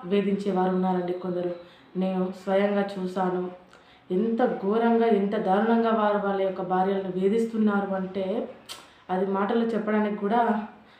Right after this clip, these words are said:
అవకాశం లేదు. చాలా మానసిక క్షోభ పెడుతున్నారు. చాలా గృహహింస, వేధింపులు, శారీరకంగా కొట్టి అవమానిస్తున్నారు, హింసిస్తున్నారు.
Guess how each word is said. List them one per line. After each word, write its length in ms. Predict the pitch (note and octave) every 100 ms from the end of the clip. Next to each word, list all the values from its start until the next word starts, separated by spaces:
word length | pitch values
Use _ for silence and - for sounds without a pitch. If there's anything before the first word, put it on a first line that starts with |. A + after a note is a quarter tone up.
| _ -
అవకాశం 520 | F#3+ G3+ G#3 G#3 G3
లేదు. 340 | F#3+ F#3+ F#3 - - - - G#3
చాలా 320 | G#3 C4 C#4+
మానసిక 680 | A3 G3+ A#3 C4 - C4 B3
క్షోభ 640 | A#3 - - A#3+ A#3+ C4
పెడుతున్నారు. 880 | B3 G3+ G3+ F#3+ F#3 F3+ F#3 - - - - _ -
చాలా 520 | G#3 G#3+ A#3 A#3 G3+ -
గృహహింస, 380 | G#3 A#3+ B3 -
వేధింపులు, 760 | G#3 G3 A3 A#3+ A#3 A3+ G3 G3 - - _ - -
శారీరకంగా 580 | G#3 A#3 B3 A#3+ A3
కొట్టి 420 | G#3+ - A3+ - A#3
అవమానిస్తున్నారు, 840 | G#3 A#3 A#3+ A#3 A3+ G#3+ G#3 G3
హింసిస్తున్నారు. 920 | G3 A3 A3 B3 A3+ A3 G#3 G3+ G3